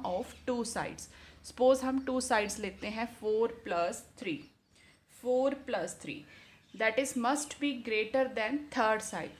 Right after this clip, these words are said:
थर्ड साइड इसकी हमारे पास क्या है, फ़ाइव। तो वो क्या होना चाहिए, टू साइड्स का sum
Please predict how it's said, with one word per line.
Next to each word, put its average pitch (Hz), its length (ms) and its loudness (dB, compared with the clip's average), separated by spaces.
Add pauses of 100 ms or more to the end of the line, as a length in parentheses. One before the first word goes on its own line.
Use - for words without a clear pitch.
थर्ड 254 200 8
साइड 269 300 2
इसकी 262 260 -6
हमारे 247 360 0
पास 240 200 -2
क्या 240 140 0
है, 247 180 -2 (180)
फ़ाइव। 165 240 -2 (460)
तो 220 80 -12
वो 233 160 -4 (100)
क्या 254 120 2
होना 226 180 -4
चाहिए, 214 440 -4 (280)
टू 294 220 2
साइड्स 190 540 0
का 190 120 0
sum 202 300 -4